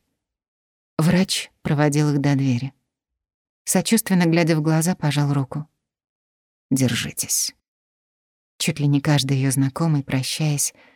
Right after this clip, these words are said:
произносил это слово. «Держитесь».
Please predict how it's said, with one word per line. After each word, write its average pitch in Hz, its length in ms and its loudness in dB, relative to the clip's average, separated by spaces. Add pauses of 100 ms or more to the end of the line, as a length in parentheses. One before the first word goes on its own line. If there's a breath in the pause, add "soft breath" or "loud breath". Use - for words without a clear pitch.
(240 soft breath)
произносил 143 880 0
это 151 260 -6
слово. 113 680 -6 (1300)
«Держитесь». - 960 -6